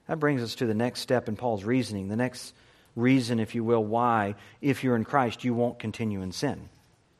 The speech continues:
And that's given to us in verses six through eight. "Since we died and are resurrected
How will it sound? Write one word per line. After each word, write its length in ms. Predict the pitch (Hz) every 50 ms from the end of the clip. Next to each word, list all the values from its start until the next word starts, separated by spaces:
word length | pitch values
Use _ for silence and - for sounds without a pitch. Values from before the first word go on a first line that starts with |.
| _ _ _ _ _ _ _ _ _ _ _ - _ _ _ -
And 120 | - 131 135
that's 560 | 147 165 - - - - - - - - - _ _ _ _ _ _ _ - 131
given 220 | 135 156 160 156
to 120 | - 160
us 100 | 147 123
in 80 | 143 127
verses 260 | 131 139 123 - 120
six 280 | - - 160 147 - -
through 180 | 135 127 135
eight. 200 | 151 143 123 120
"Since 460 | - - - 185 202 226 220 - - -
we 160 | 143 135 127
died 640 | 117 139 143 151 165 156 127 101 98 101 110 135 - - - _ _ _ _ _ _ _ _ _ _ _ _ _ _ _
and 320 | 139 156 170 170 175 165 - -
are 240 | 156 170 175 165 160
resurrected 880 | 151 165 165 151 135 143 127 131 147 151 147 - - 92 - - -